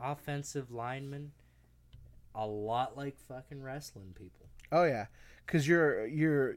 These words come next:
Speaker 2: you have to go, like, especially at heavyweight, 'cause they all wrestle at heavyweight, I believe. Like, especially at heavyweight, you're pummeling in with your hands and you're trying to get, um, leverage and stuff like that. Dude, those guys, they know how to, they know how to do it.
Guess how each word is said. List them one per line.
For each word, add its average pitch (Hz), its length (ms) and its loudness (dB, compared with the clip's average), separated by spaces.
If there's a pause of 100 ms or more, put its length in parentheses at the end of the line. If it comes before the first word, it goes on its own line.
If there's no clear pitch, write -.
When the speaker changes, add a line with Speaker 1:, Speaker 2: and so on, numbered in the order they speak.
Speaker 2:
you 147 320 0
have 147 300 0
to 139 140 -4
go, 120 300 -6
like, 147 420 -6
especially 175 520 2
at - 80 0
heavyweight, 151 440 4
'cause 139 120 -4
they 180 140 2
all 196 120 8
wrestle 147 320 4
at 104 80 0
heavyweight, 117 380 -4
I 95 40 -6
believe. 85 380 -8 (560)
Like, 139 120 -4
especially 214 380 0
at 139 60 2
heavyweight, 208 440 0
you're 175 360 0 (120)
pummeling 185 440 4
in 156 220 0
with 175 100 -2
your 139 140 -4
hands 151 480 -4
and 143 100 -8
you're 135 80 -6
trying 160 300 -4
to 160 60 -2
get, 139 260 -2 (100)
um, 117 400 -4
leverage 185 680 0 (440)
and 120 100 -10
stuff 175 260 0
like 139 160 0
that. 160 440 2 (500)
Dude, 143 240 4
those 151 180 2
guys, 123 560 2 (420)
they 139 140 0
know 156 220 2
how 143 220 2
to, 110 80 -2
they 131 200 -2
know 170 120 0
how 147 240 0
to 135 100 0
do 117 400 0
it. 98 140 -6